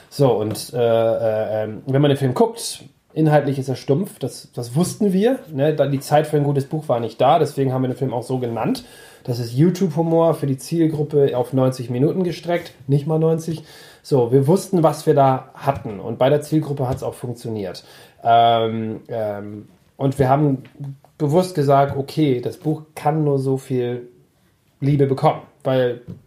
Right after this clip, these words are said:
wenn du jetzt Monate später ein Buch veränderst, dann änderst du den Drehplan, dann änderst du die Logistik, du änderst alles. Also du musst ein Buch irgendwann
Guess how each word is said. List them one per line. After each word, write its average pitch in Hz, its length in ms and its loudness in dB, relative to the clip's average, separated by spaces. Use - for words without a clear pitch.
wenn 143 140 -2
du 156 60 4
jetzt - 360 0
Monate 156 360 4
später 143 240 2
ein 131 80 2
Buch 160 140 -2
veränderst, 139 440 -2
dann 127 80 -4
änderst 147 240 0
du 156 40 -2
den 151 120 2
Drehplan, 120 460 -2
dann 107 140 -8
änderst 147 340 -2
du 139 140 2
die 143 240 -2
Logistik, 139 520 -2
du 131 80 -6
änderst 151 340 -4
alles. - 360 -4
Also 131 220 -4
du 139 60 -2
musst 180 240 4
ein 151 100 0
Buch 180 200 2
irgendwann 156 520 2